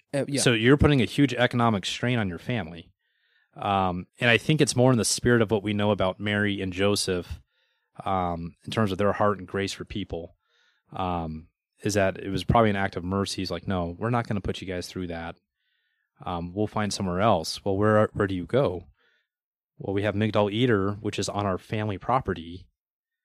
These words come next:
Speaker 2: There's already a system of making that area clean 'cause they're priestly shepherds.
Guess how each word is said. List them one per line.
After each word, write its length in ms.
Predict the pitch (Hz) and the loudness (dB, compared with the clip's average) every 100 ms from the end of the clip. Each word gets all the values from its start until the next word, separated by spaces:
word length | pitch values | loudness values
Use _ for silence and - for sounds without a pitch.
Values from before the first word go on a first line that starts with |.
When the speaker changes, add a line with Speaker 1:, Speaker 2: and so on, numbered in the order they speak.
| _ _ _ _ - | _ _ _ _ -2
Speaker 2:
There's 160 | 101 | -2
already 440 | 101 113 117 120 101 | 6 6 8 6 2
a 40 | |
system 580 | - - 151 - 107 98 | 2 4 4 4 2 2
of 140 | 95 | 0
making 360 | 101 107 110 110 | 0 0 0 -2
that 160 | 101 98 | -2 -2
area 280 | 104 101 | -2 -2
clean 540 | 92 - 98 107 139 143 - | -6 -8 -6 -4 -4 -6 -10
'cause 120 | 101 | -6
they're 100 | 92 | -6
priestly 320 | - 120 95 | -4 -6 -6
shepherds. 480 | - 160 - 85 | 0 0 0 -8